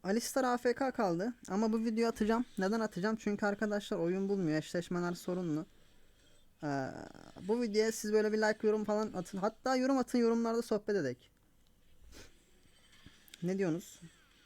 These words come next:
Böyle yapacağını biliyordum, o yüzden bekledim.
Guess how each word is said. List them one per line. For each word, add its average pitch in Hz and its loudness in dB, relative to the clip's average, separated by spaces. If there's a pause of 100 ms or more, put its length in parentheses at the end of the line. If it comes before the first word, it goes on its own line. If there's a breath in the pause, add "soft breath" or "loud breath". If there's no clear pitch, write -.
(3500)
Böyle 175 0
yapacağını 202 0
biliyordum, 190 2
o 147 4
yüzden 151 0
bekledim. 147 -8